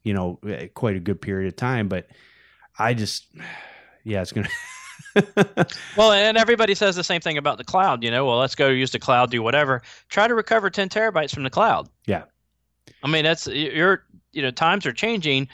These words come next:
Speaker 2: That might be a good backup solution because it doesn't matter how long it takes for your stuff to get out there, but it will matter how long it takes for your stuff to get back. So if you're working on,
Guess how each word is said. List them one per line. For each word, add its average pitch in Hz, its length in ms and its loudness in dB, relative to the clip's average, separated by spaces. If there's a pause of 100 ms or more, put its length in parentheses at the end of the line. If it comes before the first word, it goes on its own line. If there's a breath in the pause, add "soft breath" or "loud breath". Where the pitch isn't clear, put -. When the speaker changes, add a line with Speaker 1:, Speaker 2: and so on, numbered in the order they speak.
(240 loud breath)
Speaker 2:
That 165 160 2
might 175 220 0
be 151 100 2
a 139 80 2
good 131 240 0
backup 170 420 0
solution 135 460 -4
because 127 280 -2
it - 180 -12
doesn't 135 260 0
matter 143 240 2
how 131 180 0
long 127 360 2
it 98 100 -6
takes 127 240 -2
for - 80 -10
your 110 160 -2
stuff - 280 0
to 104 100 -10
get 101 120 -4
out 208 220 2
there, 90 240 -2 (320 loud breath)
but 127 120 2
it 107 100 -2
will 185 240 6
matter 107 240 2
how 110 160 2
long 110 160 0
it 90 80 -8
takes 117 240 -2
for 113 60 -2
your 101 80 0
stuff 107 220 0
to - 60 -8
get 90 160 -6
back. 120 380 0
So 104 220 -2
if - 100 -4
you're 127 120 4
working 123 300 4
on, 110 280 2